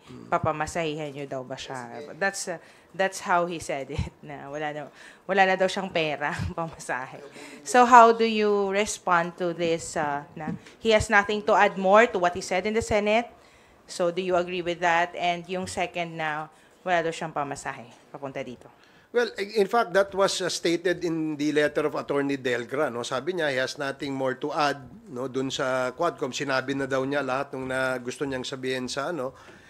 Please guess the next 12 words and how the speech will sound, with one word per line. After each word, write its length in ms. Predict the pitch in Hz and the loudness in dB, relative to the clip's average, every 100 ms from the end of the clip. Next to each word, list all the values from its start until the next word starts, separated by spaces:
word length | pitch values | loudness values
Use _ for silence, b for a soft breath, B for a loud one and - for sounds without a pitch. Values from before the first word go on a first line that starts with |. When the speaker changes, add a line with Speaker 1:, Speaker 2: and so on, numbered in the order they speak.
| B B | B B
Speaker 1:
And 240 | 262 254 | -4 -2
of 160 | 240 - | -2 2
course, 240 | 247 226 | 0 0
we 80 | 226 | -4
took, 320 | 240 233 - | -2 -2 0
uh, 480 | 190 185 180 175 170 | 2 4 4 2 2
note 320 | 165 165 165 | 2 2 2
of 160 | 127 135 | -2 0
that, 240 | 113 - | -2 -6
no? 240 | 117 120 | -12 -10
Uh, 560 | 127 131 135 135 135 139 | -6 -4 -2 -4 -6 -4
pero 320 | 208 220 220 | -2 2 2